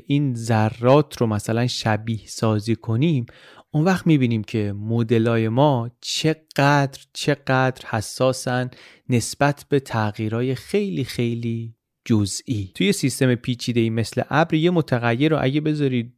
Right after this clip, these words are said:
دو ممیز سه و نمودارهای تغییراشو بکشی، یه مسیری بهت می‌ده فرض کن. بعد اینو بذاری به جای دو ممیز سه، دو ممیز سه سه چهار. نمودار عوض می‌شه. اولاش هم مسیر رو با همون نمودار قبلی است،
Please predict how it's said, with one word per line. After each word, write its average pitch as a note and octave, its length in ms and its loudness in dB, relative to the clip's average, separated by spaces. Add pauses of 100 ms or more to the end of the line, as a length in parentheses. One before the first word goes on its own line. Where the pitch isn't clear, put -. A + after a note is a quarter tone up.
(140)
دو C3 440 4
ممیز G#2 560 0
سه C#3 560 2 (540)
و B2+ 100 6
نمودارهای B2 460 6
تغییراشو A2 540 -2
بکشی، A2 400 -4
یه F3 140 2
مسیری G#2 460 0
بهت G2 320 -8
می‌ده - 160 -8
فرض - 300 -12
کن. - 120 -20 (100)
بعد F#3+ 200 6
اینو G3 140 2
بذاری F#3+ 300 2
به D#3+ 120 -2
جای E3 160 2
دو D#3+ 160 0
ممیز C3 400 2
سه، D#3+ 200 0
دو E3 220 2
ممیز E3+ 440 0
سه D3+ 440 4
سه C#3+ 420 4 (100)
چهار. G2 520 0 (240)
نمودار E3+ 340 4
عوض G#2+ 420 2
می‌شه. G2 240 -6
اولاش D3 800 4
هم C#3 360 4
مسیر C3+ 380 4
رو F3 60 8
با C#3+ 80 4
همون E3 220 2
نمودار A2+ 320 0
قبلی A2+ 400 2
است، B2 360 0